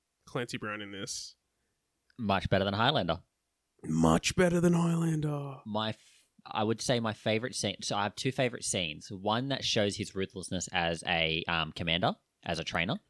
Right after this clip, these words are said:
Speaker 1: Uh, the, um, if you disable the enemy's
Speaker 2: Yes.
Speaker 1: hand,
Speaker 2: Yes.
Speaker 1: they cannot push the button.
Speaker 2: Yes, because, um,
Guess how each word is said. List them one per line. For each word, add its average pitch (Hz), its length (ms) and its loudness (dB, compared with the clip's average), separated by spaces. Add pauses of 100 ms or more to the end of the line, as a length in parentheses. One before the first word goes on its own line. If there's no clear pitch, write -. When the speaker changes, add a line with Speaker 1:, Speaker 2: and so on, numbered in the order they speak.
(200)
Speaker 1:
Uh, 135 280 2
the, 135 300 0
um, 123 580 -2 (280)
if 208 200 2
you 202 120 6
disable 208 680 6
the 196 140 10
enemy's 208 180 12
Speaker 2:
Yes. 175 200 10
Speaker 1:
hand, 220 680 10
Speaker 2:
Yes. 113 360 4
Speaker 1:
they 196 180 12
cannot 202 480 10
push 208 280 10
the 170 100 2
button. 160 300 8
Speaker 2:
Yes, 98 260 2
because, 113 540 2
um, 101 640 0